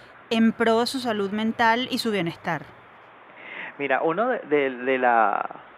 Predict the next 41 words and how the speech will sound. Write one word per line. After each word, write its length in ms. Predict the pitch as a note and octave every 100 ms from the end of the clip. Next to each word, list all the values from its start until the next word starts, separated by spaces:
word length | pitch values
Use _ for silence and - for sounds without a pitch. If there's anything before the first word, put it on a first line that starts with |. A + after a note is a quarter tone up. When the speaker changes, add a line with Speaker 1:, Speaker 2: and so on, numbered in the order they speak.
| - - - -
Speaker 2:
de 160 | B2
las 160 | A2+ G2 - -
quejas 580 | D3 D#3 C#3+ C3+ C3 C3
o 100 | B2
del 180 | B2 A#2+
malestar, 840 | A#2+ A2 A2 - - B2+ C3 D3 C#3+ - - - - - -
eh, 420 | C#3 B2+ A#2 A2+
predominante 1120 | - B2 A#2+ A#2 A2 A#2+ C#3 C3+ - A#2+ A2+ - - - - - - - -
en, 160 | C3
en, 220 | A#2+ A#2 G#2
en 140 | B2+
nuestro 280 | A#2 A2 -
adulto 320 | G#2+ B2+ A#2+
mayor 380 | D#3 F3+ F3+ F3
es 140 | D#3+ C3
el 120 | C3+
tema 280 | F#3+ G#3+ B2+
de 80 |
la 80 | A2+
pensión, 500 | G#2+ G2+ - G3 D#3
por 160 | - A#2
ejemplo, 460 | B2 E3+ - B2+ - - - - -
¿sí? 140 | D3+
Que 140 | - B2+
la 100 | B2
pensión 500 | A#2+ A#2 - A#2+ B2+
no 100 | C#3+
alcanza 500 | C#3 C3+ E3 E3 C#3+
para 220 | B2 A#2+
cubrir 280 | A#2+ A#2 A#2+
sus 80 | D3
necesidades 600 | D3 C#3 - A2 A2+ B2+
básicas. 380 | C#3 C3+ A#2
Entonces 280 | A2+ A2+ -
yo 80 | C#3
creo 180 | D3 D#3
que 140 | D#3
esa 240 | B2 - D3+
política 520 | C#3+ B2 - C#3+ C#3
pública 540 | - F3 D#3+ B2 B2
para, 380 | - A#2+ A#2 A2